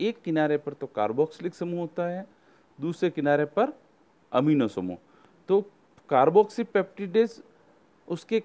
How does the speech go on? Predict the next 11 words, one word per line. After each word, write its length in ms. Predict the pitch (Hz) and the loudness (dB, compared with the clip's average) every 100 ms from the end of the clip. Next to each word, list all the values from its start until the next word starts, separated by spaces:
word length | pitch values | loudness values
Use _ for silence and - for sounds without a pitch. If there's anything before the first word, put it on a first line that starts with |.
| - | 2
carboxylic 720 | 139 151 180 208 - 226 214 | 4 6 4 2 0 -6 -4
समूह 380 | - 185 202 190 | -2 -2 0 2
वाले 340 | 175 175 196 | 2 2 0
हिस्से 540 | 160 135 107 - 175 | -2 -8 -16 -4 0
से 520 | 175 - 139 139 165 202 _ _ _ _ _ _ _ _ - | 0 -2 -2 -2 -2 -8 _ _ _ _ _ _ _ _ -2
अमीनो 360 | 143 185 190 | 0 2 4
अम्लों 300 | 160 147 139 | 4 6 4
को 260 | 127 160 196 | 2 2 0
काटते 520 | 202 117 104 98 - | 2 2 2 0 -8
हैं, 200 | 85 87 - _ _ _ - | -10 -12 -20 _ _ _ -8
जबकि 680 | 110 135 135 185 196 202 190 | -2 -2 -2 -6 -4 -4 -8